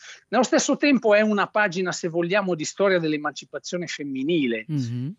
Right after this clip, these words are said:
Speaker 1: che si vedrà ancora meglio quando nel millenovecentocinquantuno la stessa Ruth Orkin,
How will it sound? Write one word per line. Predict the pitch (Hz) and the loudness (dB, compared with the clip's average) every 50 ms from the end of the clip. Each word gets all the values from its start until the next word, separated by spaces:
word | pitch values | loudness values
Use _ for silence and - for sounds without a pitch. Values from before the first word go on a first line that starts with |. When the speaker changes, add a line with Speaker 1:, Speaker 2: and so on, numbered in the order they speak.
| _ _ _ | _ _ _
Speaker 1:
che | - - 320 277 220 | 0 4 4 6 4
si | 175 - - 226 | 4 2 -2 0
vedrà | 190 220 220 214 254 240 208 | 2 2 4 4 4 4 4
ancora | 175 170 180 - _ - 254 269 262 240 | 2 0 -4 -10 _ -2 0 2 2 2
meglio | 220 214 208 190 170 160 147 147 147 160 185 233 294 294 _ _ _ _ _ | 2 2 0 0 -2 -4 -4 -2 2 2 2 2 0 -6 _ _ _ _ _
quando | - - 208 214 196 180 165 151 147 143 | -4 0 2 2 2 2 0 -4 -6 -8
nel | 147 147 | -6 -6
millenovecentocinquantuno | 160 208 269 254 226 196 175 175 - 196 180 170 185 165 - - 175 156 _ 202 220 226 220 - 240 277 339 320 | -2 -2 -2 -2 -2 -2 -4 -4 -4 -4 -4 -4 -4 -6 -4 -4 -6 0 _ 4 4 4 4 4 4 4 6 4
la | 196 147 | 4 2
stessa | 127 - _ 180 160 - - 147 135 | 0 0 _ 0 0 0 0 0 0
Ruth | 139 165 202 180 - | 2 0 -2 0 2
Orkin, | 180 156 143 135 - _ - 208 226 | 2 2 2 0 -2 _ -2 -2 0